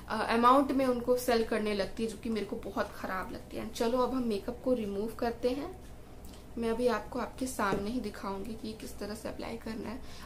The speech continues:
आप थोड़ा सा अपने face को wet कर लेना, लेकिन मैं अभी just जाऊंगी धोने तो मैं ये apply कर ले रही हूँ, ठीक है। And मेरे को lashes उतारने पड़ेंगे, Lashes के ऊपर मैं नहीं लगाऊंगी। अभी मैं थोड़ा सा इसको लगा के छोड़ दूँ ताकि आपके face के अंदर जाए,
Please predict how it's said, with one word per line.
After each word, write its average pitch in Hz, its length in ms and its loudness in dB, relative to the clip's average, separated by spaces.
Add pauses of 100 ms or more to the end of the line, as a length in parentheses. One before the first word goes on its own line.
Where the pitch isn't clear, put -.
(120)
आप 269 240 4
थोड़ा 349 140 4
सा 349 120 0
अपने 330 260 0
face 277 340 0
को - 140 0
wet 220 320 2
कर 233 200 4
लेना, 202 220 0
लेकिन 202 260 0
मैं 240 160 2
अभी 247 240 2
just 240 320 -2
जाऊंगी 226 340 2
धोने 226 440 -2 (340)
तो 285 60 4
मैं 285 200 4
ये 285 320 0
apply 214 360 -4
कर 202 220 -8
ले 196 200 -6
रही 190 100 -6
हूँ, 214 140 -6
ठीक 254 180 -2
है। 233 100 0
And 220 100 -2
मेरे 208 160 0
को 262 260 -2 (280)
lashes 226 600 0
उतारने 214 440 0
पड़ेंगे, 220 520 -4
Lashes 220 500 -4
के 254 60 -2
ऊपर 233 200 -4
मैं 233 120 -2
नहीं 208 160 -2
लगाऊंगी। 208 560 -4 (460)
अभी 247 220 -6
मैं 254 200 -2
थोड़ा 320 320 -2
सा 381 140 -2
इसको 349 200 -2
लगा 240 260 4
के 240 160 -4
छोड़ 240 280 0
दूँ 254 120 2
ताकि 233 300 -4
आपके 226 260 -4
face 233 320 -4
के 277 100 0
अंदर 240 280 4
जाए, 208 360 -2